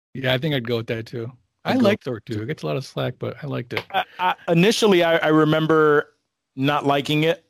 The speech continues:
Speaker 2: a lot, and then I went through all of the movies again to, you know, to, to get to Endgame, and, and I thoroughly enjoyed it the second time around.
Speaker 1: You watched them all again?
Speaker 2: Yeah.
Speaker 1: How
Speaker 2: Every
Speaker 1: long did that take you?
Speaker 2: Uh, it took me weeks.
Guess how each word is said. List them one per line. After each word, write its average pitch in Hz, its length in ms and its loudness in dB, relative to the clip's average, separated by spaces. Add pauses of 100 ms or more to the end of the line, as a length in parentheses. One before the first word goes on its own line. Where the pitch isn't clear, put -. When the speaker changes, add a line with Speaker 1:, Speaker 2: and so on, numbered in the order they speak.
(120)
Speaker 2:
a 151 60 2
lot, 151 420 2
and 135 140 0
then 131 120 2
I 131 100 0
went 127 280 0
through 139 280 2
all 127 320 2
of 123 140 -2
the 120 80 -2
movies 123 580 2
again 127 640 0
to, 117 200 -4 (640)
you 123 120 -2
know, 117 140 0
to, 117 340 0
to - 120 -4
get 123 200 0
to 127 120 2
Endgame, 131 680 0
and, 117 680 0 (120)
and 117 180 -2
I 123 220 0 (240)
thoroughly 123 420 0
enjoyed 117 340 0
it 117 120 -4
the - 60 -16
second 110 280 -6
time 110 240 -6
around. 135 220 -6 (320)
Speaker 1:
You 151 180 4
watched 180 360 2
them 156 120 -2 (140)
all 143 400 0
again? 190 400 -2 (400)
Speaker 2:
Yeah. 123 300 2 (440)
Speaker 1:
How - 240 -2
Speaker 2:
Every 185 100 4
Speaker 1:
long 208 120 4
did 202 120 -2
that 180 140 -2
take 196 260 -2
you? 101 160 -12 (520)
Speaker 2:
Uh, 254 320 6
it - 40 -14
took 226 160 0
me 208 240 6
weeks. - 580 0